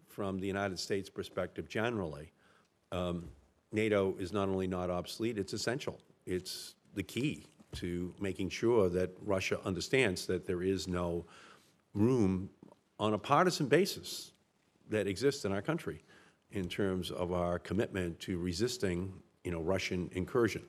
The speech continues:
So from my perspective, you're, I, I'm glad to hear your answer, a-, and I thank you, uh, for it. Um, on the question of, uh, of, uh, global health,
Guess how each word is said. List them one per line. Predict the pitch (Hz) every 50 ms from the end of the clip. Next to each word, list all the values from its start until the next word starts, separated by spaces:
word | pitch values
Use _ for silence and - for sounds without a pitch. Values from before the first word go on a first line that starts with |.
| - - - - - - - -
So | - - - 98 92 90 90 90 85 - - -
from | - - - 95 98
my | 107 107 113
perspective, | 110 123 - - 123 113 - - 110 95
you're, | 95 95 - - - -
I, | 98 92 92 -
I'm | 95 90
glad | 85 95 95 92 95 92 -
to | - 92
hear | 92 98 95 98 80 -
your | 95 92 90 90 87 -
answer, | 95 92 92 - - 160 175 - - - _ _ _ _ _ _ _ _ _ _ - - _
a-, | - 90 90 90 - -
and | 101 92 90 92 90 85 - - -
I | 90 90 90 90 87 87 - -
thank | - 98 90 85 - -
you, | 92 87 90 82 - - - - - - - -
uh, | 90 90 90 92 92 -
for | - 123 135 131 98 76
it. | - - - - - - - - _ _ _ -
Um, | 98 98 101 98 101 98 95 - - - - - _ _ _ _ _ - - - - - - - -
on | 120 117 123 120
the | 120
question | - - 165 170 165 - - 160 143 131 123 123 110 -
of, | - 113 110 107 104 104 98 87
uh, | 107 98 95 92 90 95 - - _ _ - - - _ _ _ _ _ - - - - - - - - - - - -
of, | - 101 92 85 82 90
uh, | 87 85 82 - - - - - - - 92
global | 107 110 120 131 113 - 104 92
health, | - - 135 104 82 - - -